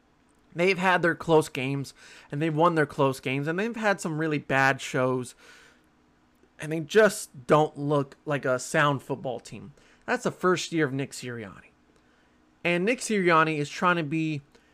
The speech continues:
a very aggressive coach in the sense that he's trying to bring, bring some, some confidence to this team and say, "We're gonna regain the respect that we deserve."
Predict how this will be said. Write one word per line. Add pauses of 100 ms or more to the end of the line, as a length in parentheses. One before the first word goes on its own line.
(240)
a
very (760)
aggressive
coach
in
the
sense
that
he's
trying
to
bring,
bring
some, (320)
some
confidence (320)
to
this
team (440)
and
say,
"We're
gonna
regain
the
respect
that
we
deserve."